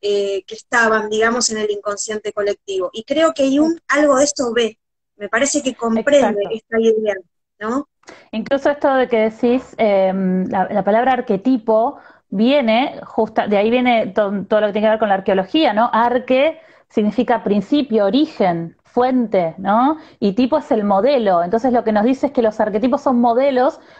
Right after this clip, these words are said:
Speaker 2: primordiales, básicos, que están mucho anterior a nuestra existencia, a nuestra, a nuestro nacimiento. No se sabe si están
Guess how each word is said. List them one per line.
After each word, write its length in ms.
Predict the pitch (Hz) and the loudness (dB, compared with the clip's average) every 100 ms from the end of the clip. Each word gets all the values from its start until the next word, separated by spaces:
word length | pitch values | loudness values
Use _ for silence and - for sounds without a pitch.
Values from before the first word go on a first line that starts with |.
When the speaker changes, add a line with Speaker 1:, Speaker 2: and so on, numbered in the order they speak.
| _ | _
Speaker 2:
primordiales, 880 | - 202 202 190 240 302 233 190 185 | -4 0 0 2 2 2 0 -2 0
básicos, 920 | 226 294 - 233 - 196 175 - - - _ _ _ _ | 0 0 -2 -6 -2 -2 -2 -6 -20 -20 _ _ _ _
que 60 | - | -4
están 360 | - 302 339 - 226 220 - | 0 -2 -2 -8 -8 -8 -2
mucho 420 | 240 302 - 349 | 0 0 0 -2
anterior 480 | 277 233 233 302 339 | 0 0 2 2 2
a 100 | 220 | 0
nuestra 300 | 208 - 190 | -2 -2 -4
existencia, 880 | 185 202 - 208 185 175 - 156 - | -2 -6 -2 0 0 -4 -6 -6 -2
a 80 | 202 | 0
nuestra, 340 | 254 247 262 - - - | 0 2 -2 -4 -10 -2
a 80 | |
nuestro 320 | 240 262 285 247 | -2 0 0 0
nacimiento. 760 | 240 - 226 233 214 185 170 | 0 0 2 2 2 0 0
No 120 | 214 | 0
se 100 | 247 | 0
sabe 260 | 269 269 277 | 0 0 0
si 80 | 262 | 0
están 280 | 247 254 | 0 -2